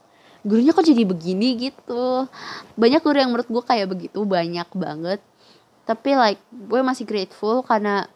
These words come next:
guru-guru gue banyak yang masih waras. <laughs> Dan tugas-tugas gue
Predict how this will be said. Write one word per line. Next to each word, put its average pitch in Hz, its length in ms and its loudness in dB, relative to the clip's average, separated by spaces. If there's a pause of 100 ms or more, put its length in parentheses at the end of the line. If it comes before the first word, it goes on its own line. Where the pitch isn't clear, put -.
(140)
guru-guru 226 480 0
gue 247 160 4
banyak 262 280 0
yang 254 160 -6
masih 247 400 -6
waras. 254 520 -4
<laughs> - 220 -12 (1120)
Dan 254 480 2
tugas-tugas 254 560 -4
gue 269 180 0